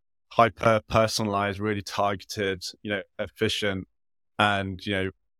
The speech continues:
good outbound that leads to a good buyer experience because they have that extra time. Again, it's definitely more of, like, trying to capture the, the demand and find people that are kind of al-, already there, depending on how you approach it. I mean, you can educate in that as well,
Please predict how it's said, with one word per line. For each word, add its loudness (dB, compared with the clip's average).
good 6
outbound -2
that -6
leads -6
to -6
a -2
good -2
buyer 2
experience -4
because 4
they 2
have 0
that 2
extra -6
time. -2
Again, 6
it's 0
definitely 2
more 2
of, -2
like, -2
trying 4
to 0
capture 0
the, -2
the -2
demand 0
and -8
find 0
people -6
that -6
are -2
kind -4
of -12
al-, -12
already 0
there, 2
depending -2
on -4
how 0
you 0
approach -2
it. 4
I 4
mean, -4
you -6
can -2
educate -4
in -4
that -2
as -6
well, 4